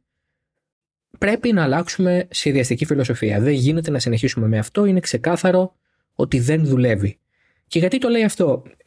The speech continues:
Πολλοί έσπευσαν να πούν, «Μα καλά, και πέρυσι στις κατατακτήριες η Mercedes έξι δέκατα πίσω από την pole ήτανε και φέτος το ίδιο». Δηλαδή θα λέγε κανείς ότι είναι στα ίδια. Ναι, αλλά πώς είναι στα ίδια; Πέρυσι ξεκινάνε με ένα μονοθέσιο το οποίο δεν είχε δουλευτεί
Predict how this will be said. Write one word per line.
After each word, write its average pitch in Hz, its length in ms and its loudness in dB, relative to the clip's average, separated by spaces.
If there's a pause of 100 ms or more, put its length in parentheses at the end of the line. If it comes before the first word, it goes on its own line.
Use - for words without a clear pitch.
(100)
Πολλοί 185 300 2
έσπευσαν 202 400 -2
να 175 120 -2
πούν, 247 340 0
«Μα 185 140 2
καλά, 135 480 -2
και 165 140 -2
πέρυσι 160 480 -2
στις - 120 -6
κατατακτήριες 139 680 -2
η 135 120 -2
Mercedes 214 420 -2
έξι 185 200 -4
δέκατα 175 320 -2
πίσω 175 200 -4
από 165 140 -2
την 156 200 0
pole 143 180 0
ήτανε 220 280 -2
και 208 120 -4
φέτος - 300 -4
το 196 100 0
ίδιο». 110 460 2 (720)
Δηλαδή 120 260 0
θα 135 100 -2
λέγε 131 180 0
κανείς 139 300 0
ότι 208 380 -2 (240)
είναι 185 200 0
στα 220 220 -2
ίδια. 117 360 0
Ναι, 156 320 0
αλλά 123 380 -2
πώς - 200 -2
είναι 135 140 0
στα - 140 0
ίδια; 104 320 0 (680)
Πέρυσι 160 320 0
ξεκινάνε 151 460 -2
με 147 80 0
ένα 143 120 0
μονοθέσιο 135 440 -2
το 131 100 -2
οποίο 127 220 0
δεν 123 180 0
είχε 123 160 -2
δουλευτεί 110 640 0